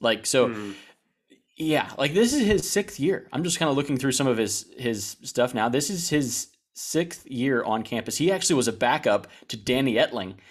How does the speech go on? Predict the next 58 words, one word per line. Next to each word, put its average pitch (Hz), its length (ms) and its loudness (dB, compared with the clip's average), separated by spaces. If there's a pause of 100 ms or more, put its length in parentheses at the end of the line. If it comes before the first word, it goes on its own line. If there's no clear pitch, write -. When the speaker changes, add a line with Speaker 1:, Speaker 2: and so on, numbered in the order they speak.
(160)
Speaker 1:
um, 113 160 0
Speaker 2:
Wow. 113 340 4
Speaker 1:
in 110 60 -2
his, 113 220 -2
his 123 200 -2
Speaker 2:
<laughs> - 60 -12
Speaker 1:
freshman 131 340 2
year. 127 200 2
Like, 107 220 2
he's 220 180 4
been 285 140 6
around 160 380 6
a 127 140 4
long 131 400 4
time. 117 360 2 (200)
Speaker 2:
Goodness. 120 240 -2
Speaker 1:
Yeah, 110 240 4
I, 175 240 2 (340)
for 185 160 2
his 233 240 2
sake, 147 340 0
I 175 100 0
get, 185 240 2
like, 143 180 0
you 175 80 0
can, - 240 -12 (100)
it's, 190 220 2
it's 196 180 0
okay 196 220 4
to 135 80 4
root 123 240 2
for 165 180 0
him, 175 240 -4 (220)
but 131 200 2
I 135 80 0
think 151 180 -2
the 127 140 4
expectation 127 920 0
maybe 101 480 -4 (140)
that 110 200 0
I 104 100 4
would 101 140 -2
have 101 260 -2
is 98 140 -4
that 110 180 -4
Daniels 101 320 -2
w-, 98 240 -10
would 107 160 -6
win 98 160 -4
the 95 60 -4
job, 95 240 -2
even 131 200 0
though 120 120 4
maybe 117 260 -2
we're 107 160 -4
rooting 135 540 0
for 160 180 0
Brennan, 175 520 -2